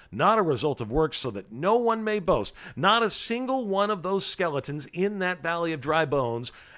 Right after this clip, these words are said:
after they came back to life, thought, "Man, I'm pretty special. Look what I did." Absolutely not. They were utterly aware that they didn't do it, that God did all the verbs. Indeed, that is true for us as well. As we wrap up Ephesians two,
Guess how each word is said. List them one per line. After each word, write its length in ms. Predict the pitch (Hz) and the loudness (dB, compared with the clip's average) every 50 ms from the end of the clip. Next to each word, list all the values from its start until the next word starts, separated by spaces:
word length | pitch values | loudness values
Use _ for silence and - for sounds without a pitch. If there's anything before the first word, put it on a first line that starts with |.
| - | -4
after 300 | - 156 185 180 - 196 | 0 0 0 0 0 0
they 140 | 190 196 180 | 0 0 0
came 240 | - - 180 170 160 | -2 -2 -4 -2 0
back 220 | 160 160 156 151 | 0 0 0 0
to 80 | - 160 | -4 -6
life, 280 | 139 139 117 117 110 | -4 -4 -4 -2 -2
thought, 440 | - - 127 117 113 113 117 - 76 | -2 -2 0 0 0 -2 -4 -8 -12
"Man, 460 | 82 120 170 226 233 147 - 67 67 - - _ _ _ _ _ _ - | -8 -6 -4 -2 -2 -2 -2 -6 -10 -18 -20 _ _ _ _ _ _ -4
I'm 160 | 160 202 226 | -2 -2 -2
pretty 240 | - 262 254 123 113 | -2 -2 -2 -2 -4
special. 500 | - - - 202 233 226 - 233 107 104 | -2 0 2 2 2 2 0 0 0 0
Look 160 | 131 143 - | 0 0 0
what 120 | 180 180 | 0 2
I 160 | 170 190 214 214 | 4 4 4 4
did." 300 | 180 147 110 80 67 - _ _ _ _ _ _ - | 4 2 2 0 -4 -10 _ _ _ _ _ _ -2
Absolutely 720 | - 143 147 127 120 143 156 139 143 147 135 131 139 131 | 0 0 0 -2 -2 -2 0 0 0 -2 -2 -2 -2 -2
not. 360 | 123 117 113 101 80 - - _ _ _ _ _ _ _ - | 0 0 -2 -2 -4 -8 -14 _ _ _ _ _ _ _ -2
They 120 | 127 135 | 0 2
were 180 | 139 143 147 147 | 2 0 0 2
utterly 380 | 151 165 170 170 170 170 165 | 2 4 4 4 4 6 6
aware 540 | 165 165 156 156 131 120 113 110 107 104 - _ _ _ _ _ | 6 6 6 6 6 6 4 4 2 -2 -4 _ _ _ _ _
that 220 | 117 117 104 104 | -6 -6 -4 -4
they 200 | 120 135 147 156 | 0 0 2 2
didn't 300 | 170 151 143 151 151 147 | 2 2 0 0 -2 -2
do 200 | 123 123 123 120 113 | 0 0 0 0 0
it, 140 | 113 110 - _ | -2 -4 -8 _
that 220 | 113 120 120 117 | -6 -6 -6 -4
God 380 | 107 127 120 120 123 120 110 98 | -4 -2 0 2 2 0 -2 -4
did 260 | 95 113 110 110 110 - - | -4 -4 -4 -4 -6 -6 -6
all 260 | 110 104 104 104 101 | -4 -2 0 -2 -2
the 80 | 95 101 | -4 -2
verbs. 440 | 87 117 127 123 107 78 - - - - _ _ _ _ _ | 2 4 4 4 4 2 -4 -10 -16 -20 _ _ _ _ _
Indeed, 500 | 69 90 92 123 143 139 139 139 131 107 - _ _ _ - | -16 -10 -4 0 0 0 0 0 -4 -8 -12 _ _ _ -6
that 200 | 123 127 123 120 | 0 0 0 0
is 140 | 113 104 - | 0 -4 -8
true 200 | - - 139 127 | -8 -8 -8 -8
for 240 | 113 - - 104 101 | -8 -8 -10 -6 -6
us 200 | 107 104 - - | -4 -4 -4 -6
as 120 | 92 76 | -8 -4
well. 360 | 104 120 123 113 95 82 - _ _ _ _ _ _ _ _ _ _ _ - | 2 4 4 4 2 0 -4 _ _ _ _ _ _ _ _ _ _ _ -18
As 100 | 87 87 | -12 -8
we 120 | 107 110 | -6 -2
wrap 280 | 107 135 139 135 - - | 2 4 4 4 4 4
up 240 | 127 107 98 87 127 | 0 0 -2 -6 -6
Ephesians 640 | 131 147 117 113 - 143 131 117 101 107 101 - | -6 -6 -8 -6 -4 -2 -2 -2 -4 -8 -10 -10
two, 340 | - - 180 170 143 123 110 | 0 2 4 4 4 4 2